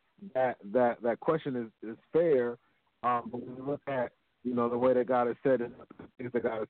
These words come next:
saying, you know, uh, re-, reproduction is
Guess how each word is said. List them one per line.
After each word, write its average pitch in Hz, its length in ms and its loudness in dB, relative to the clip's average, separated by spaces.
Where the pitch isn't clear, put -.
saying, 143 400 2
you 117 140 4
know, 107 680 -2
uh, - 340 -8
re-, 135 120 0
reproduction 123 1000 0
is 117 120 0